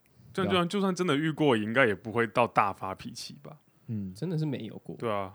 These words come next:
Speaker 3: 嗯。
Speaker 2: 对啊，我的，我，我觉得有，还，还是说是我们的个性实在太卑微了。我想到一个，就我们在K T V的时候，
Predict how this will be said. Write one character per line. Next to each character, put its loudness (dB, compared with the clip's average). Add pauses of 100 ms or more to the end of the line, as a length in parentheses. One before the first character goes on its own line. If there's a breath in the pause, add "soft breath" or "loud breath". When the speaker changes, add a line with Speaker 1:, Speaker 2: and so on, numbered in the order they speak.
Speaker 3:
嗯。 -14 (300)
Speaker 2:
对 -2
啊， 0
我 -4
的， 2 (280)
我， -8 (340)
我 -8
觉 -6
得 2
有， 0 (260)
还， -8 (120)
还 0
是 2
说 2
是 6
我 6
们 -4
的 -2
个 6
性 4
实 0
在 0
太 2
卑 0
微 0
了。 -8 (220 loud breath)
我 4
想 -2
到 2
一 2
个， -6 (260 soft breath)
就 0
我 0
们 -2
在 6
K 6
T 6
V 6
的 4
时 0
候， 6